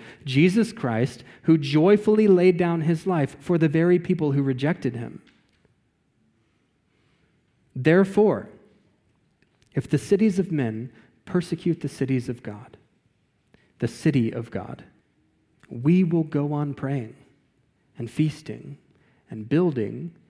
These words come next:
until the kingdom comes. We will pray unceasingly for the establishment of the New Jerusalem. We will feast together in the sanctuary of God. And we will pave a path for all nations to come in.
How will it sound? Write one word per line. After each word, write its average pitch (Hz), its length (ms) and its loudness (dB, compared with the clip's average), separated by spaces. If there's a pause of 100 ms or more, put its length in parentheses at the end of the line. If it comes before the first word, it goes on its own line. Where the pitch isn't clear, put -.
(260)
until 143 360 -4
the 143 100 -4
kingdom 127 440 -8
comes. - 420 -20 (1500)
We 131 100 -2
will 131 140 2
pray 139 340 2
unceasingly 143 720 0
for 120 140 -8
the 123 100 0
establishment 127 720 -6
of 120 100 -10
the 131 80 -6
New 123 160 -2
Jerusalem. 117 600 -10 (840)
We 147 120 2
will 147 160 2
feast 175 480 0 (100)
together 147 400 -2
in 147 140 -6
the 139 60 -2
sanctuary 151 760 -4
of 135 100 -6
God. 110 380 -12 (2000)
And 123 120 -6
we 131 80 2
will 135 100 -2
pave 135 300 0
a - 20 -4
path 120 340 -6
for 120 280 -8
all 127 420 -4 (140)
nations 117 480 -6
to - 100 -18
come 107 220 -12
in. 107 160 -16